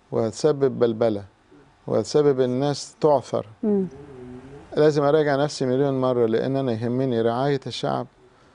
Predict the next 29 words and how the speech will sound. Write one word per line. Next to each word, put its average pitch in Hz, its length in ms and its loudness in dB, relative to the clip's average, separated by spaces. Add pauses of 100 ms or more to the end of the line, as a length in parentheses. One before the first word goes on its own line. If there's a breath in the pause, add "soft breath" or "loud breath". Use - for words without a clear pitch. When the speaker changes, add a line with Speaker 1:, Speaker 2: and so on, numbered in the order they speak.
Speaker 2:
مم. 233 140 -2
Speaker 1:
أكتر 151 340 0
ما 123 220 -2
ألخمهم 135 460 -2
في 127 160 -4
قضايا 120 400 2
لاهوتية. 117 520 -2 (1300)
Speaker 2:
طب 208 100 0
ما 208 160 2
في 262 200 2
ناس 254 280 2
يا 233 60 4
سيدنا، 220 260 2
معلش 208 360 0
Speaker 1:
آه. - 40 6
Speaker 2:
أتوقف 214 480 2
عند 190 100 0
النقطة 202 320 2
دي، 185 180 0
لأن 202 320 2
في 226 320 2 (360 loud breath)
كتير 247 460 4
بسمع 208 500 0
من 202 180 2
الشباب 196 440 2
وكتير 214 440 2
من 202 120 4
الناس 185 420 2
بتقول: 214 360 2